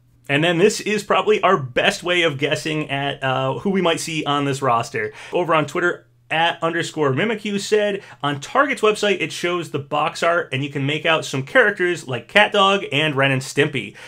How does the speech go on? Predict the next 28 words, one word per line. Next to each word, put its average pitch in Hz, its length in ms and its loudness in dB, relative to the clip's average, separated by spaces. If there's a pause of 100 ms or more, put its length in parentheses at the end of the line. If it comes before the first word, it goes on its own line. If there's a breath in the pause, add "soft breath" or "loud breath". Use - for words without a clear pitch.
So 139 240 4
this 170 180 0
is 175 140 -4
apparently 165 420 0
the 143 120 0
box 147 340 2
for 170 80 -4
the 151 80 -4
game 151 400 -4 (120)
on 135 380 -2
Target's 135 360 0
website, 156 360 0
but 139 180 -2
they 135 120 0
have 170 160 0
everyone 165 320 0
obscured. 127 400 2
I 113 60 2
assume 240 200 -4
that's 226 160 -2
not 165 140 2
gonna 170 140 0
be 147 60 -2
the 131 100 -2
final 127 280 0
box 139 340 2
art 120 280 -2
either. 156 380 0